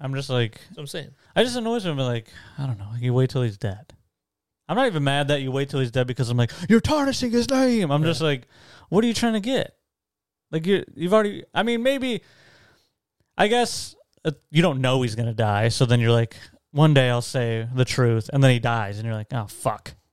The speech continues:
Speaker 1: Well, and now you see everyone going, "He's such a great guy," and then you're like, "He's not." Whatever.
Speaker 2: And then I love, uh, Bill Burr is always like, uh,
Speaker 1: Bill Burr's like, "Fuck all women."
Speaker 2: Well, people, people bring, people bring up stuff like that to him, like,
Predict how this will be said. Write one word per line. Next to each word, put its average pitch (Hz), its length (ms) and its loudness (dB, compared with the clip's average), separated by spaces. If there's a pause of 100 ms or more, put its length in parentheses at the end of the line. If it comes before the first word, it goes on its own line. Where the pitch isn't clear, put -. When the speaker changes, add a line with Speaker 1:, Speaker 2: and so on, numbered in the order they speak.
(120)
Speaker 1:
Well, 143 340 2 (440)
and 131 100 -2
now 135 100 6
you 131 100 0
see 147 160 -4
everyone 127 320 0
going, 123 240 2 (100)
"He's 180 120 -6
such 220 180 -6
a - 20 -8
great 196 220 0
guy," 202 260 2
and 127 120 0
then 131 80 0
you're 127 120 0
like, 127 140 -2 (280)
"He's 240 180 -2
not." 320 280 2 (400)
Whatever. 123 220 -2
Speaker 2:
And 147 80 0
then 151 80 2
I - 20 2
love, 143 240 2
uh, 123 220 2
Bill 135 200 2
Burr 135 200 0
is 123 120 -2
always 120 240 -2
like, 117 320 -6 (640)
uh, 117 320 -4 (220)
Speaker 1:
Bill 160 140 6
Burr's 156 220 2
like, 131 180 2
"Fuck 339 320 0
all 294 300 6
women." 302 380 0 (1080)
Speaker 2:
Well, 147 200 -4 (120)
people, 165 500 -4
people 160 560 0
bring, 147 380 -2 (300)
people 160 260 2
bring 139 200 0
up 131 120 -4
stuff 127 200 -2
like 127 120 0
that 123 140 -2
to 120 100 -2
him, 123 180 0
like, 113 200 -6